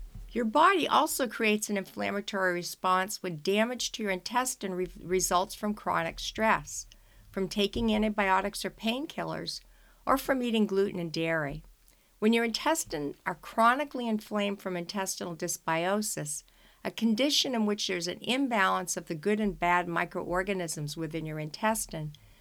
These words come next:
the tight junctions that hold your gut lining together become loose and allow undigested food particles, bacteria, viruses, toxins,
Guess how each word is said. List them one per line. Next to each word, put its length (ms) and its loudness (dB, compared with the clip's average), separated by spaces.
the 120 2
tight 460 0
junctions 580 0
that 120 -2
hold 380 -4
your 80 -2
gut 260 2
lining 380 -2
together 500 -2
become 460 -4
loose 540 -2
and 140 2
allow 400 10
undigested 760 -2
food 320 -2
particles, 720 -2
bacteria, 840 4
viruses, 680 4
toxins, 760 -2